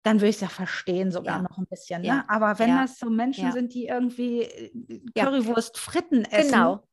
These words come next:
Speaker 2: genau.
Speaker 1: dann denke
Speaker 2: Beim
Speaker 1: ich mir, dann kannst du
Speaker 2: Ja.
Speaker 1: dich auch impfen lassen. <laughs>
Speaker 2: Genau.
Speaker 1: Ohne
Speaker 2: Beim
Speaker 1: Scheiß.
Speaker 2: Aldi, das Hähnchen wird ja immer günstiger, ne? So ein ganzes
Speaker 1: Ja,
Speaker 2: Hähnchen
Speaker 1: super.
Speaker 2: kostet ja jetzt nur noch keine, ich weiß es tatsächlich nicht, eins neunundneunzig, weiß
Speaker 1: Bin
Speaker 2: ich
Speaker 1: auch
Speaker 2: nicht.
Speaker 1: raus.
Speaker 2: Aber so würde ich, ne, ist ja kein Wert,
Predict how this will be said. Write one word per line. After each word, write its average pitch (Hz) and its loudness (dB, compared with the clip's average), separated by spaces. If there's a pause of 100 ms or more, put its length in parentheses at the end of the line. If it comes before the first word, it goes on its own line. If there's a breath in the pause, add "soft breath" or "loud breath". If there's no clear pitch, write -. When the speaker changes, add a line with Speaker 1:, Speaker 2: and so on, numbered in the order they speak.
Speaker 2:
genau. 247 0
Speaker 1:
dann 311 0
denke 294 6
Speaker 2:
Beim 277 0
Speaker 1:
ich 262 -2
mir, 262 4
dann 240 2
kannst 233 2
du 247 4
Speaker 2:
Ja. 220 4
Speaker 1:
dich 208 -2
auch 202 -2
impfen 190 -4
lassen. 370 0
<laughs> 254 6
Speaker 2:
Genau. 349 6
Speaker 1:
Ohne 339 4
Speaker 2:
Beim 247 6
Speaker 1:
Scheiß. 214 6
Speaker 2:
Aldi, 262 2
das 233 -4
Hähnchen 269 -4
wird 202 -6
ja 220 0
immer 202 -4
günstiger, 226 -4
ne? 185 -2
So 247 -2
ein 208 -2
ganzes 220 -2
Speaker 1:
Ja, 180 -2
Speaker 2:
Hähnchen 247 -2
Speaker 1:
super. 254 -2
Speaker 2:
kostet 240 -2
ja 226 2
jetzt 208 -6
nur 214 -6
noch 196 -6
keine, 180 -2
ich - -20
weiß 135 -12
es 208 -18
tatsächlich 269 -10
nicht, 294 -12
eins 190 -8
neunundneunzig, 220 -6
weiß 165 0
Speaker 1:
Bin 180 -6
Speaker 2:
ich 180 -8
Speaker 1:
auch 180 -4
Speaker 2:
nicht. 147 -12
Speaker 1:
raus. - 2
Speaker 2:
Aber 196 4
so 196 -2
würde 190 -4
ich, - -10
ne, 240 -2
ist 240 -8
ja 214 -2
kein 196 -4
Wert, 220 -4